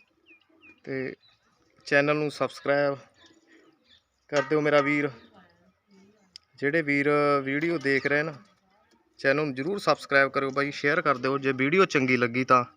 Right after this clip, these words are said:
ਤਾਂ ਵੀਡੀਓ ਸਾਰੀ ਦੇਖੋ, ਸਕਿਪ ਨਾ ਕਰਿਓ। ਤੇ ਜਿਹੜੇ ਵੀ ਵੀਰ ਆਪਣੇ ਨਾਲ ਜੁੜਿਆ, ਬਹੁਤ ਬਹੁਤ ਧੰਨਵਾਦ ਉਹਨਾਂ ਵੀਰਾਂ ਦਾ,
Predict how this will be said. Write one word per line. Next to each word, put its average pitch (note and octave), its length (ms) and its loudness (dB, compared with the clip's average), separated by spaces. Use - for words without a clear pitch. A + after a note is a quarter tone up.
ਤਾਂ C3+ 100 -2
ਵੀਡੀਓ D3+ 260 -2
ਸਾਰੀ C3 300 4
ਦੇਖੋ, C3 240 2
ਸਕਿਪ B2+ 320 0
ਨਾ C#3 120 6
ਕਰਿਓ। D3+ 240 0
ਤੇ - 320 -4
ਜਿਹੜੇ - 280 -6
ਵੀ D#3 320 -6
ਵੀਰ C#3 260 -2
ਆਪਣੇ C3 260 2
ਨਾਲ C3 140 4
ਜੁੜਿਆ, C3 240 0
ਬਹੁਤ B2 220 -2
ਬਹੁਤ C3 200 -6
ਧੰਨਵਾਦ B2 500 2
ਉਹਨਾਂ C3+ 220 0
ਵੀਰਾਂ B2+ 280 2
ਦਾ, A#2+ 160 0